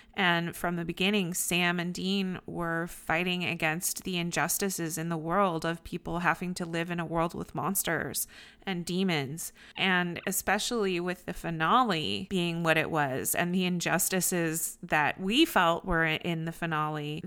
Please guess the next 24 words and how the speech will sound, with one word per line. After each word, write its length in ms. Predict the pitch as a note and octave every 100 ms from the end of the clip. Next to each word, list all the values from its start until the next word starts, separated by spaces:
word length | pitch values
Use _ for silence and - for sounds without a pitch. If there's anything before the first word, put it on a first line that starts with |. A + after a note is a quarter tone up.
| F3+
that 480 | - D#3+ D#3 D#3 - - -
stripped 480 | - - G3 F#3 G3+
away 480 | F3 E3+ E3 E3
a 120 | D#3 F#3
lot 280 | F3+ D#3+
of 240 | E3 E3+ -
the 420 | E3+ D#3 D#3 D3+
progress 720 | - - G#3+ B3+ G3+ F3 E3+ -
that 180 | - E3
these 220 | F3+ F3
characters 560 | F#3+ E3+ E3 E3 E3
had 300 | - D#3+ - -
made 760 | - F3 F3 F#3+ E3 D#3+ F3+ F3
and 160 | E3+ F3
a 40 |
lot 280 | F3 D#3+ E3
of 220 | E3 E3
the 60 | D#3+
progress 580 | - D#3+ D#3 D#3+ D#3+ -
that 220 | E3+ D3
the 100 | D#3
show 400 | - - G3+ C#4+
had 320 | A#3+ G3 F#3
made 520 | E3+ D3 C#3 B2+ G3